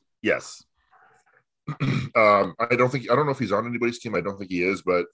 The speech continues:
Speaker 1: Not
Speaker 2: you said it when I picked him up, Tyler, a couple weeks ago. He could be a sneaky good ad, and I bailed on him after one good week. He could still be a sneaky ad.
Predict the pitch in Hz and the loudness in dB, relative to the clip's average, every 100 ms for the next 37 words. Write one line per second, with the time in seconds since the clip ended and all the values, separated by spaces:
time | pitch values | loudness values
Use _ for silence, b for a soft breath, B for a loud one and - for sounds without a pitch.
0 | _ _ _ 131 104 113 120 131 160 147 | _ _ _ 4 6 6 4 4 4 4
1 | 139 107 104 - 113 120 107 107 - 104 | 4 2 0 -2 -6 -6 -4 -4 0 0
2 | 101 98 - 98 85 92 - 90 95 92 | 2 0 -4 -6 -4 -6 -4 0 0 0
3 | 90 90 95 87 101 104 95 92 90 90 | -4 -4 -4 -6 -8 -6 -4 -2 0 0
4 | 80 87 98 95 - _ _ _ - 104 | 0 0 0 -2 -10 _ _ _ -4 0
5 | 107 104 104 104 98 95 - 87 92 85 | 2 2 2 0 -2 -4 -4 -6 -4 -2
6 | 95 82 98 101 143 147 - 170 - 165 | -4 -2 -4 -4 -6 -6 -4 -6 -4 -2
7 | 107 85 92 80 82 73 | -2 -4 -8 -12 -8 -8